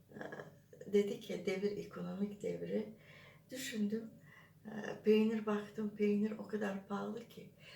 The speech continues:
Ha, ben al-, her zaman aldığım gibi pa-, alırım. Ama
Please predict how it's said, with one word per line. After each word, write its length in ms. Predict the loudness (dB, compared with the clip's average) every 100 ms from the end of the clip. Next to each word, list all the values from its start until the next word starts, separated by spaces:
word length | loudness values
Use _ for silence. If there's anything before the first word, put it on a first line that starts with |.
| -18
Ha, 320 | -2 0 0 -6 -18 -20 -12 -4
ben 160 | -2
al-, 320 | 0 0 0 -2
her 160 | 2 2
zaman 340 | 2 -4 -4
aldığım 440 | -4 -6 -4 -8 -8
gibi 120 | -12
pa-, 440 | -14 -16 -18 -6
alırım. 320 | -4 -4 -6 -12 -20 -20 -20 -16 -8
Ama 240 | -4 -2